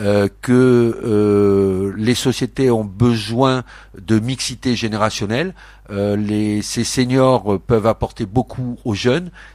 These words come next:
et les jeunes peuvent apporter beaucoup aux seniors. Donc, euh, euh, retrouver cette mixité, euh, générationnelle. Euh, ensuite, euh, ces personnes-là,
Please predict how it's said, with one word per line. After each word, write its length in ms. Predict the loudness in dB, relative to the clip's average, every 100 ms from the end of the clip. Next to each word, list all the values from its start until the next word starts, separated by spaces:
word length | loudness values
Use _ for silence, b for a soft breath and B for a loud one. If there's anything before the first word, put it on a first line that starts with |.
| B
et 100 | -4
les 200 | 0 2
jeunes 380 | 4 4 4 0
peuvent 300 | -2 -4 -2
apporter 420 | -4 -4 -4 -6
beaucoup 460 | -8 -6 -6 -4 -4
aux 60 |
seniors. 400 | -2 -2 0 -2
Donc, 280 | 0 -2 0
euh, 140 | 0 0 B B B
euh, 80 | -4
retrouver 600 | 2 2 2 -6 0 0
cette 280 | 0 -4 -4
mixité, 760 | -4 -4 -8 -10 -2 0 2
euh, 500 | 2 2 0 0 -2
générationnelle. 840 | -2 -2 -2 0 0 0 0 0 -2 B B B B
Euh, 300 | 0 4 4 2
ensuite, 580 | 0 -4 -4 -4 -4 -2 -4 -4 B B -10
euh, 300 | -4 -2 -2
ces 220 | -2 -2
personnes-là, 880 | 0 -2 0 -2 0 0 2 0